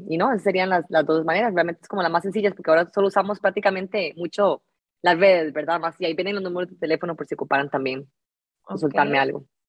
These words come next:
Speaker 2: Buenísimo. Entonces, ya sabemos, Carla, la, arroba Carla la Nutri y arroba Nutri Yoga, em, para que se pongan en contacto con Carla, si les pareció muy interesante y muy abierta y muy integral toda su visión acerca de,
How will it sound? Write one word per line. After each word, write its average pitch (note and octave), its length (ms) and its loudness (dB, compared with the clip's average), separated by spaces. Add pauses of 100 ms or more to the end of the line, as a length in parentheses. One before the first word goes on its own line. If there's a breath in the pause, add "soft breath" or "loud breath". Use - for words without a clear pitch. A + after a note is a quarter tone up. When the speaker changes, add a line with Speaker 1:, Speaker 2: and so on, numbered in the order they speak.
Speaker 2:
Buenísimo. G3+ 640 -4
Entonces, G3 580 -4
ya G3+ 220 -2
sabemos, C4 520 -2
Carla, A3 360 4
la, A#3+ 80 2
arroba B3 600 2
Carla A#3 300 0
la A#3+ 140 -2
Nutri D4+ 500 -6
y C4+ 240 -4
arroba G#3 460 -2
Nutri G#3 400 -8
Yoga, B3+ 420 0 (540 soft breath)
em, G3 480 2
para G3 180 -4
que G3+ 80 -8
se F#3+ 100 -4
pongan F#3+ 220 -4
en A#3+ 100 -2
contacto A3 380 -8
con G#3 160 -6
Carla, B3+ 540 4
si G#3 280 -4
les G3 200 -4
pareció G3 320 -4
muy A3+ 200 0
interesante A#3 920 -2
y A#3 60 -2
muy G#3+ 260 -4
abierta A#3 800 0
y A3+ 40 -6
muy G#3+ 140 -6
integral A3 500 0
toda G3+ 200 -4
su A#3 140 -4
visión A3 420 -6
acerca G#3+ 400 -4
de, G3+ 260 -6